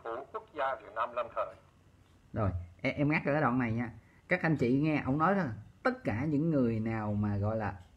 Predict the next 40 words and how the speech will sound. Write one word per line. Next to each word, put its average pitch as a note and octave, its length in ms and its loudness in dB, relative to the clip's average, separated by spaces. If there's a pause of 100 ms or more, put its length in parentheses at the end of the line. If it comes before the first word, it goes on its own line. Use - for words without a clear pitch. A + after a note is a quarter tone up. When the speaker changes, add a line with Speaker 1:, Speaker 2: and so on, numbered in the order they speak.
(220)
Speaker 2:
<clears throat> A#2+ 360 6
ha. D3 240 4 (280)
Nhưng F#3 200 8
mà D#3 80 8
một B2 260 4
chút B3 200 8
á, G#3+ 140 0
ổng C3+ 160 4
nói A3 120 4
ngược B2+ 280 6
lại B2 140 2
nè B2 80 2
nha, C3 320 0
các D#3+ 80 2
anh D#3+ 100 2
chị. A#2 240 0 (220)
Có F#3+ 100 4
nghĩa D#3+ 140 6
là A2+ 120 4
ổng, B2+ 180 4 (160)
ổng F3+ 300 4
sẽ C#3+ 200 2
phủ D#3 340 4
nhận C3 340 2 (260)
cái G3 160 2
chuyện B2 280 4
là A2 340 2
gọi G#2 220 2
là A2 180 0
tội A2+ 200 4
danh C#3 300 2
của C#3 160 0
hai C#3+ 160 -2
người G#2+ 200 0
đó B2 300 -2 (260)
và A2+ 260 4
phủ C3+ 260 6
nhận B2 260 2
cái D#3 80 -2
việc A#2 180 0